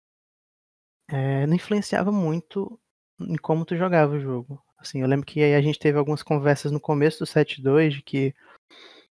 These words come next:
É, a gente pensava, "Ah, em tal mapa a gente vai tentar fazer tal composição, que ela vai ser melhor, em tal mapa tal item vai ser melhor", mas depois de algumas semanas, ninguém se importava mais com,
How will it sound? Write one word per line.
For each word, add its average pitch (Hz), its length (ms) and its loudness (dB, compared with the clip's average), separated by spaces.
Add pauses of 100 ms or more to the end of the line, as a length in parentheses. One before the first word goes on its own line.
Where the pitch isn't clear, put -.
(120)
É, 123 200 0
a 127 80 2
gente 135 220 -2
pensava, 143 680 0
"Ah, 135 120 -10
em 143 80 -8
tal 147 260 2
mapa 151 420 4
a - 20 2
gente 147 180 -2
vai 147 80 -2
tentar 143 280 -4
fazer 139 260 -6
tal 147 160 0
composição, 156 840 -4
que - 140 -8
ela 135 80 0
vai 139 100 -4
ser - 180 -6
melhor, 139 560 2 (680)
em 135 60 -12
tal 139 240 -2
mapa 139 540 0
tal 143 300 2
item 147 260 -4
vai 135 100 -4
ser - 160 -8
melhor", 127 520 0 (640)
mas 127 640 0
depois 139 320 -4
de 175 60 0
algumas 165 280 0
semanas, 175 1040 -2 (260)
ninguém 160 360 -2
se - 120 -14
importava 175 460 0
mais 151 320 -2
com, 143 480 -8